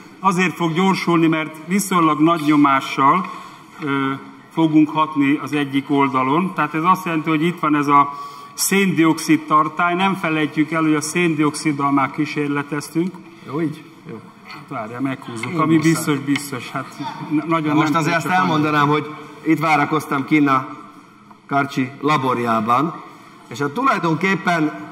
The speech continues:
Speaker 2: félig leeresztett jugoszláv rohamcsónaktól kezdve lánctalp darabokig, meg ilyen mindenféle furcsa kütyükig, nézzétek meg, minden van. Nem mertem semmihez sem nyúlni,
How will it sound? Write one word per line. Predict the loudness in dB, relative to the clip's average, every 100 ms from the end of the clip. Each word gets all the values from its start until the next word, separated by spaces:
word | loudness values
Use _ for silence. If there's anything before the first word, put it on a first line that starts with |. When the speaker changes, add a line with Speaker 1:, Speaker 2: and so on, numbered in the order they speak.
| -18 -18 -18
Speaker 2:
félig | -6 0 2 2
leeresztett | 2 0 -2 -4 -2
jugoszláv | 0 0 0 0 0 0
rohamcsónaktól | 0 2 2 2 0 2 0 -4 -6
kezdve | -4 -4 -4 -2 -2 -2 -6 -14 -20 -20 -20 -12
lánctalp | -2 2 2 0 0 0 0 -2 -2
darabokig, | 0 2 0 -4 -2 -4 -6 -14 -20 _ -20 -12
meg | -8 -4 0
ilyen | 2 0
mindenféle | 0 -2 -2 -2 -2
furcsa | -2 0 0
kütyükig, | 0 2 2 2
nézzétek | 2 0 0 -2
meg, | 2
minden | 4 4 2 0
van. | 0 0 0 -8 -6
Nem | -4 -2
mertem | -2 -2 -2
semmihez | 0 2 2 0
sem | 0
nyúlni, | 2 4 4 2